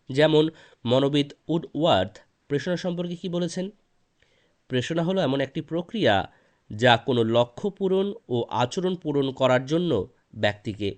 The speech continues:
উদ্বুদ্ধ করে। মনোবিদ উইনার কি বলেছেন? প্রেরণা হলো এমন একটি মানসিক অবস্থা যা আমাদের বিশেষ একটি ক্রিয়া সম্পাদন করতে উদ্বুদ্ধ করে,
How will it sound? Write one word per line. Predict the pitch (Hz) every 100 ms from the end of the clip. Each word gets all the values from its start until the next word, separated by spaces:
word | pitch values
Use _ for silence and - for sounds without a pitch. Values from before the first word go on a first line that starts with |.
| -
উদ্বুদ্ধ | 143 151 156 135
করে। | 135 98 95 85 _ _ _ _ _ _ _ _ _ _ _ _ _ _ -
মনোবিদ | 139 190 196 196 -
উইনার | 147 160 185
কি | 180
বলেছেন? | 180 185 175 185 190 _ _ _ _ _ _ -
প্রেরণা | 202 208 294 277
হলো | 277
এমন | 240 214
একটি | 226 - 233
মানসিক | 147 156 170 214
অবস্থা | - 127 180 185 - 139 101 107
যা | 113 120
আমাদের | 117 139 143 135
বিশেষ | 120 143 233 202 -
একটি | 123 - 131
ক্রিয়া | 127 _ 147 156 135
সম্পাদন | 101 117 110 127 160 196
করতে | 160 110 - 95 - _ _ -
উদ্বুদ্ধ | 147 123 131 127
করে, | 110 101 95